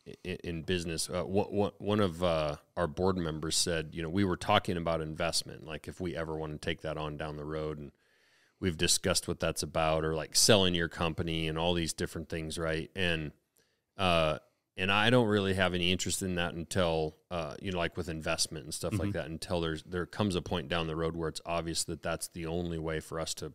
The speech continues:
Speaker 1: potentially scale.
Speaker 2: Mm-hmm.
Speaker 1: Um, but we wanna bootstrap until there are just, there are no more, no other options.
Speaker 2: And that's
Speaker 1: But
Speaker 2: what we did.
Speaker 1: but with scaling, uh, like, with investment, like, with what you did,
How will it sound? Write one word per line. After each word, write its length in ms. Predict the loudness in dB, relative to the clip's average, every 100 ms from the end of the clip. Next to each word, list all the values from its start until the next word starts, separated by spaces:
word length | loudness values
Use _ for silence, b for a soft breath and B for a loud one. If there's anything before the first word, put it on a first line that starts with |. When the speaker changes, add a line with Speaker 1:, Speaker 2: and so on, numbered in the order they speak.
| _ -12
Speaker 1:
potentially 500 | -8 -6 -8 -8 -6
scale. 540 | -4 -4 -4 -6 -10 _ -2
Speaker 2:
Mm-hmm. 580 | 0 -2 -8 _ -4
Speaker 1:
Um, 440 | 2 4 4 0 -6 _ _ _
but 100 | 2
we 120 | 8 10
wanna 240 | 10 6
bootstrap 560 | 4 2 2 2 2 0
until 560 | -4 0 0 0 -4 _ _ _ _ _ _ -20 -10
there 220 | 0 0 0
are 80 |
just, 320 | -2 -4 -4 -2
there 100 | -2
are 40 |
no 240 | 0 0
more, 200 | -2 -4 -4
no 260 | -2 0
other 220 | 0 0 0
options. 380 | 0 -2 2
Speaker 2:
And 100 | 6
that's 200 | 8 8
Speaker 1:
But 60 | 8
Speaker 2:
what 100 | 6
we 180 | 6 6
did. 260 | 4 4 -2 _ -6
Speaker 1:
but 180 | 8 8
with 160 | 10 8
scaling, 840 | 8 8 8 8 8 6 4 0 -2
uh, 280 | 2 4 4
like, 220 | 4 4 4
with 160 | 2
investment, 540 | 2 4 4 4 -2 -2
like, 180 | -4
with 140 | -4 -2
what 140 | 0
you 160 | 2 2
did, 320 | 4 2